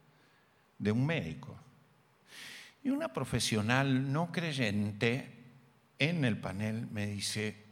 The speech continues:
"Gracias por recordar un término que ningún profesional debiera perder.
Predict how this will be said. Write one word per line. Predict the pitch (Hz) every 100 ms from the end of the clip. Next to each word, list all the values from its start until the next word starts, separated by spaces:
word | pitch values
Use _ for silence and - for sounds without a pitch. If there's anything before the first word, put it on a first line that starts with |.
| - - - -
"Gracias | 113 135 165 175 - 156 156
por | - 127 - 92
recordar | 98 95 92 110 117
un | 123 107 101
término | 101 90 87 78 80 78 - - - - - -
que | 120
ningún | 110 113 110 160 139
profesional | 110 - 98 92 90 101 98
debiera | 98 85 95 95 -
perder. | - - - 127 -